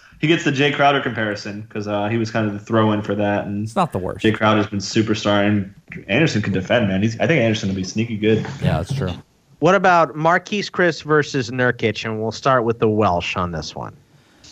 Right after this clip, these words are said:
Speaker 2: So, um, I thought this one was really interesting because you had a guy like Nurkic who, I mean, in that, the, the trade was the best thing that possibly happened to him.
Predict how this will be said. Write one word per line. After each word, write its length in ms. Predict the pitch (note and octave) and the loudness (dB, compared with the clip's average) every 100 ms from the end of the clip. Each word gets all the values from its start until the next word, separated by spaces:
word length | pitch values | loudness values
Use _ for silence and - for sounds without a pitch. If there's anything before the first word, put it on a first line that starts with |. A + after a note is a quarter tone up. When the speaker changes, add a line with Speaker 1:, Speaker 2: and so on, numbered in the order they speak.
| _ _ _ | _ _ _
Speaker 2:
So, 580 | - A#3 G#3+ G3+ F#3 F3 | 0 4 6 8 6 4
um, 540 | F3 E3+ D#3+ D3+ - - - | 4 4 4 2 -8 -18 -4
I 120 | F3+ | -2
thought 180 | A3 E4 | 0 0
this 160 | A#3+ F#3+ | 0 2
one 100 | G#3 | 2
was 160 | D#3 | 2
really 260 | D3 C3+ A#2 | 2 2 2
interesting 440 | A#2+ - - G#2 F#2+ | 0 -2 -4 -4 -2
because 340 | G2 B2+ G2+ | -2 -2 0
you 80 | G#2+ | 0
had 160 | C3 | 2
a 60 | C3 | 2
guy 220 | B2 A#2+ | 2 2
like 260 | A2+ G#2 - | 2 0 -2
Nurkic 560 | A2+ A#2 - A2 - | 0 0 0 -2 -2
who, 580 | - A2+ G#2+ G2+ F#2+ F2+ - _ _ | -2 0 2 0 -2 -4 -10 _ _
I 40 | A2 | -6
mean, 180 | G#2+ A2 | -4 -2
in 180 | D3 E3 | 2 2
that, 220 | C#3+ - | 2 -2
the, 240 | D#3 D3+ C#3+ | -2 0 0
the 140 | C#3+ | 0
trade 220 | - A3+ | 2 4
was 120 | F3 C3+ | 2 2
the 60 | |
best 180 | C3 B2+ | 2 2
thing 140 | C3 | 0
that 80 | A2 | 0
possibly 420 | A#2 G#2+ - F#2+ | 2 0 -2 -6
happened 360 | G2 F#2 - F2 | -4 -6 -6 -10
to 40 | |
him. 240 | G#2 - | -10 -14